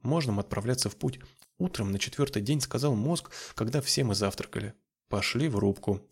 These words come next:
кивнул я своему экипажу и одному гостю. Мы заняли свои места в креслах, после чего отдал команду на взлёт. Корабль чуть дрогнул и оторвался от земли.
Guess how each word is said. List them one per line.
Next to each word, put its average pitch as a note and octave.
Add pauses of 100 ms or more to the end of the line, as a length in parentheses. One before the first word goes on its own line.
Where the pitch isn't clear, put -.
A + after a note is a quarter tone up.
кивнул A#2
я A#2
своему G#2
экипажу A#2+
и -
одному G2+
гостю. G2+ (640)
Мы A#2+
заняли D#3+
свои A#2
места B2+
в -
креслах, D3 (260)
после C3+
чего A2+
отдал G2+
команду G2+
на G2
взлёт. F#2+ (440)
Корабль G#2+
чуть B2+
дрогнул B2+
и -
оторвался A2+
от G#2
земли. G#2+